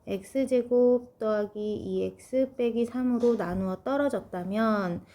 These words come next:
어, 어떤 몫을 가지고 있었을까? 이 주어진 다항식이 삼 차 식이니까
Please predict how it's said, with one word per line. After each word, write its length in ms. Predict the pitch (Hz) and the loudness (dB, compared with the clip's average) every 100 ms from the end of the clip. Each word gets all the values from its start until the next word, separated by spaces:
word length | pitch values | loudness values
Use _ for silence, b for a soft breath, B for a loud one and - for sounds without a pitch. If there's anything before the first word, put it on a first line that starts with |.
| b b b b - | b b b b -10
어, 420 | 196 196 196 190 | -8 -6 -4 -2
어떤 1040 | 202 - _ - 269 277 277 277 285 285 247 | -2 -4 _ 0 4 6 8 8 8 6 4
몫을 800 | 185 - - 285 302 320 226 330 | 2 -6 -2 2 4 4 2 0
가지고 360 | 214 180 196 180 | -4 -6 -4 -6
있었을까? 680 | - - - - 226 - - b b b b b b _ _ | -6 -12 -14 -6 -6 -6 -14 b b b b b b _ _
이 580 | 262 269 277 277 269 269 - | 2 4 4 4 0 -4 -16
주어진 580 | - 285 320 320 311 311 | -2 6 6 6 2 0
다항식이 760 | - 226 254 285 294 285 277 | 2 4 6 4 2 0 -2
삼 300 | 277 339 349 | 0 0 0
차 180 | - 330 | 2 2
식이니까 1200 | 311 247 240 220 - 180 185 190 202 190 170 | 2 2 2 0 -4 -4 -2 0 0 -2 -4